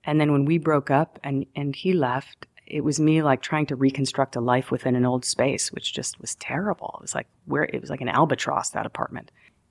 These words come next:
And then in Denver, I began to make a home, but I knew it was temporary. It wa-, either I was gonna move somewhere else in Denver or, or, um, move back here. And now I'm in a space that feels like home. It feels like the place I always have lived or should have lived.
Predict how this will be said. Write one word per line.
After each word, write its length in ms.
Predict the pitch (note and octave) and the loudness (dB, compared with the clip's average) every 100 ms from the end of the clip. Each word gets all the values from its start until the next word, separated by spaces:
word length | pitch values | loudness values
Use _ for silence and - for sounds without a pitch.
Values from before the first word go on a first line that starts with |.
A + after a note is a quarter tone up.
| _ _ | _ _
And 180 | F3+ F#3+ | 0 2
then 160 | G#3 | 2
in 160 | G#3 F#3 | 2 2
Denver, 400 | F3+ A#3 F3 C#3+ | 2 0 0 -4
I 120 | B2+ - D3 | -4 -8 -6
began 360 | D3+ D#3 G#3+ A#3 | -4 0 0 2
to 80 | |
make 220 | C3+ A2+ - | 0 -2 -8
a 80 | |
home, 440 | - A#2 A#2 C3 D#3 _ _ _ - | -8 -8 -10 -10 -10 _ _ _ 0
but 120 | C#3+ | 4
I 80 | C#3+ | 6
knew 160 | E3 | 6
it 60 | D#3 | 6
was 120 | C3 | 0
temporary. 680 | - E3 D3+ A#2+ A2 G#2 - | 0 0 0 -4 -6 -10 -10
It 80 | - | -6
wa-, 120 | C3+ | -2
either 260 | B2+ C3 B2 | 0 0 -2
I 40 | |
was 100 | A#2 | -2
gonna 140 | B2 | -2
move 160 | A#2+ B2+ | 0 0
somewhere 260 | - A#2+ A#2 | 0 0 2
else 240 | B2+ - | 2 2
in 120 | A#2 | 0
Denver 420 | A#2+ A#2 A#2 A#2 | 2 0 0 -2
or, 320 | A2+ - B2+ - _ _ | -2 -4 -6 -10 _ _
or, 340 | C3+ B2+ B2+ | 2 4 2
um, 260 | C3 B2+ B2 | 0 -2 0
move 220 | C3 C3 | -2 0
back 260 | C3 B2 - | 0 0 -4
here. 440 | - E3+ C#3 - | 0 2 4 2
And 160 | C#3+ C#3+ | 2 2
now 220 | E3+ A3+ | 4 6
I'm 120 | F#3+ | 6
in 120 | E3 | 6
a 40 | C#3 | 4
space 420 | - C3+ C3 - | 2 2 2 2
that 180 | C3 - | -2 -4
feels 500 | - D#3+ D#3 D3+ - | 2 4 4 2 -2
like 320 | C3 B2 - | -2 -2 -6
home. 500 | - E3 C#3+ - - | -4 -2 -2 -6 -18
It 100 | D3+ | -4
feels 180 | - E3 | 4 6
like 140 | D3 - | 6 2
the 80 | |
place 320 | B2+ D3+ C#3 - | 0 2 2 2
I 120 | B2 | 0
always 480 | D3+ F3+ D3+ A#2 - | 0 0 0 -2 -6
have 140 | A2 | -8
lived 380 | - - - - | -8 -10 -10 -2
or 140 | C3+ | 0
should 260 | - - - | 0 -2 -2
have 180 | - - | -6 -6
lived. 380 | - C#3 _ | -8 -8 _